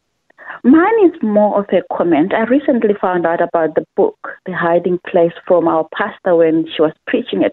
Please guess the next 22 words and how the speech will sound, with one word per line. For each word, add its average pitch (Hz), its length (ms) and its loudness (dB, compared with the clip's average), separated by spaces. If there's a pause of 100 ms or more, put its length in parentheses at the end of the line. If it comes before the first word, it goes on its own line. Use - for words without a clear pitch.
church. - 280 0 (100)
And 170 120 -2
then 160 140 2
I 143 60 0 (120)
bought 262 220 -2
the 175 60 2
book 156 460 -2 (640)
and - 120 0
I 175 80 2
read 175 300 0
the 180 80 0
book, 165 380 0
and 190 240 0
it 196 120 -2
is 175 140 -2 (420)
really 185 360 4
is 170 180 0 (100)
a 165 60 2
moving 170 640 2
book. - 420 0 (760)
It 202 160 2
is 180 140 -2